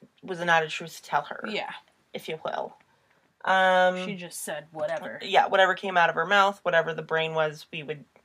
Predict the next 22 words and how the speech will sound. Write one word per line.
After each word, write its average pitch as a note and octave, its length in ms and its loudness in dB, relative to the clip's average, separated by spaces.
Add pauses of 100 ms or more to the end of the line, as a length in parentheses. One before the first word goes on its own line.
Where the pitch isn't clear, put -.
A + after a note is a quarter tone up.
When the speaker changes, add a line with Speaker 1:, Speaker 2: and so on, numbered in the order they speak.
(100)
Speaker 1:
yes. - 280 -10 (220)
Speaker 2:
Okay. A3 220 -14 (1600)
Speaker 1:
So G#3+ 340 8
after D4 360 6
moving C4+ 300 -6
back G3+ 400 4
to G#3 320 -8
Arizona D#3+ 760 -2
and E3 200 -6
rejoining E3+ 540 -8
the D#3+ 80 -4
L D#3+ 160 0
D D#3+ 140 -8
S D#3+ 140 -4
church, E3 440 -6
she - 160 -8
met F#3+ 260 -2
somebody G3+ 300 -6
named E3+ 320 -8
Melody D3+ 420 -4
Gibb. - 360 -8 (200)
Speaker 2:
Okay. G#3+ 360 -8